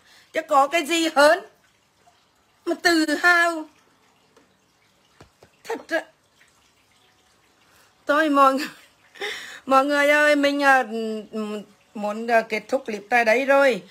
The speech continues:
Mình cảm ơn mọi người đã vô xem ủng hộ kênh nhá. Đấy,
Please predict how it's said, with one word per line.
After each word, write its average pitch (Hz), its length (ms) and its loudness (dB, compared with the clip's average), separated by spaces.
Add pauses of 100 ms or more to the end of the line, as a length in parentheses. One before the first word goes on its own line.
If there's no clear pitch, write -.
(260)
Mình 262 240 -2
cảm 208 280 2
ơn 262 160 2
mọi 247 240 2
người 262 260 4
đã 214 140 4
vô 202 240 -2
xem 262 320 -2
ủng 202 200 -6
hộ 226 140 -2
kênh 226 360 -2
nhá. 311 260 2 (720)
Đấy, 233 140 -2